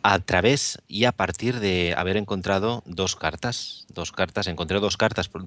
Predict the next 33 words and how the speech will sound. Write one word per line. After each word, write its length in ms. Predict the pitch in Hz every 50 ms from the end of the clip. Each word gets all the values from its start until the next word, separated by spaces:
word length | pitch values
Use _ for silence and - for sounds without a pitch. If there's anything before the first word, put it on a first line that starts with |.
| -
de 160 | - 87 87 82
una 340 | 85 87 87 92 92 92
manera 320 | 92 92 92 92 92 92 90
muy 140 | 92 95 92
casual, 340 | - 87 - 117 113 117
dos 140 | 110 95 -
cartas 320 | - 107 104 - 92 85 101
de 80 | 113
suicidio 560 | 110 - 98 87 - - 110 90 87 92 101 - - - - - - - -
datadas 400 | - 95 92 92 98 107 110 107
en 120 | - 87 87
mil 120 | 90 90
novecientos 500 | 90 95 87 - 90 85 85 95 90 -
cuarenta 380 | - - 87 80 80 76 73 73
y 60 | 73
seis, 380 | - - 78 57 - - - - - - - - - - -
donde 140 | - 82 78
había 180 | 78 - 87 90
una 140 | 95 98
persona 460 | 92 - - - - 104 95 98 104 - - _ - - - - - - - - - _ _ _ _ _ _ - -
que 100 | - 113
decía 280 | 98 98 92 - 117 117
que 120 | 110 - 98
no 240 | 90 92 92 95
podía 800 | 92 - 98 90 92 92 95 95 92 92 90 90 87 87 85 82 - - - - -
soportar 480 | - - - 101 - 98 85 90 98 92
seguir 300 | - - 95 95 101 85
viviendo 360 | 95 92 87 92 95 101 220
por 200 | - 101 90 -
ciertas 380 | - 90 85 - - 87 82 -
circunstancias, 680 | - 92 - - 92 - - 95 95 90 - 110 104
entre 300 | 95 85 82 - 80 82
ellas 260 | 82 90 95 95 -